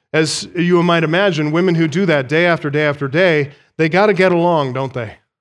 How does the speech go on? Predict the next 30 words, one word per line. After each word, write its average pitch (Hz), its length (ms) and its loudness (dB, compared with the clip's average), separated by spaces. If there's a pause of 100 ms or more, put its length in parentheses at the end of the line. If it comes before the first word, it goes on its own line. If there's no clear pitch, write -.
(520)
So 170 500 2
they 156 140 0
get 165 160 2
along, 208 500 4
they 147 300 0
create 139 420 -4
bonds 202 380 2
over 147 180 -2
time. 185 760 0 (140)
These 170 160 -4
two 196 220 -2
women 180 260 2
are 147 320 2 (160)
inseparable 202 680 0
friends. 139 520 -2
That's 147 240 -4
the - 80 -12
picture 139 440 -4
here, 120 300 -8 (340)
as 147 480 -4 (360)
close 175 420 0
work 147 320 -2
and 131 100 -8
close 175 320 0
partnership 143 760 -4
creates 151 360 -6
friendships 185 560 -2
over 143 240 -2
a 139 40 -2
lifetime. 135 760 -6